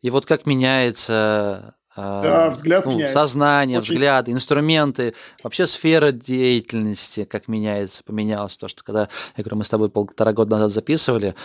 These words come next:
Speaker 1: мы обсуждали, тогда еще не было таких при-, сильных предпосылок, что на сайтах уже,
Speaker 2: Да.
Speaker 1: а, заработать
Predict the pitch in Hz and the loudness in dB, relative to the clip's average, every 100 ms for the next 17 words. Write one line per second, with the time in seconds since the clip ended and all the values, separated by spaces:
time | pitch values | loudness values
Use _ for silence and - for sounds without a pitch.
0 | - - 110 104 104 95 107 101 117 101 | -18 -14 -8 -6 -6 -6 -6 0 0 0
1 | - 107 123 120 - _ - 165 170 139 | -2 0 2 0 -4 _ -2 0 4 4
2 | 107 107 104 - 107 - 110 - 147 110 | 2 0 -4 -4 -6 -6 0 2 2 0
3 | 107 - 113 - 202 196 - 123 113 139 | -4 0 2 4 2 0 -2 0 2 2
4 | 156 123 - 98 113 131 127 - - - | 2 0 -4 -4 0 0 0 -8 -20 -8
5 | 156 165 156 156 98 107 110 117 107 - | 2 4 4 2 0 0 0 -2 -4 -10